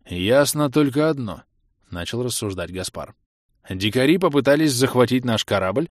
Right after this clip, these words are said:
но на его защиту грудью встал наш славный пес Барри». Я провел взглядом по палубе, собаке,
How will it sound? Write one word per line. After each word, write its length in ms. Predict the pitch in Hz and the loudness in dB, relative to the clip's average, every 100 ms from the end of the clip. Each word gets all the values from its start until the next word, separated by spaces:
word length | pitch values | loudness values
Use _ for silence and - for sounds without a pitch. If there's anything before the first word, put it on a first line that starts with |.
| _ | _
но 140 | 117 127 | -2 2
на 60 | |
его 220 | 135 131 135 | 4 4 4
защиту 480 | 127 - 156 170 | 2 2 2 2
грудью 420 | 139 135 147 143 131 | 4 4 4 4 2
встал 300 | - 135 135 | 2 2 2
наш 200 | 131 - | 0 0
славный 380 | 123 135 143 | 2 2 0
пес 240 | 123 139 131 | 0 0 2
Барри». 420 | 190 151 87 - _ _ _ _ _ _ _ _ | 2 2 -2 -14 _ _ _ _ _ _ _ _
Я 240 | 98 127 151 | -6 -6 -6
провел 460 | 107 104 107 107 | -4 -2 -2 -4
взглядом 520 | 90 92 95 92 87 | -4 -6 -4 -4 -6
по 100 | 90 | -8
палубе, 440 | - 92 131 151 156 _ _ | -6 -4 -4 -6 -12 _ _
собаке, 600 | - 92 80 87 160 | -6 -6 -6 -8 -10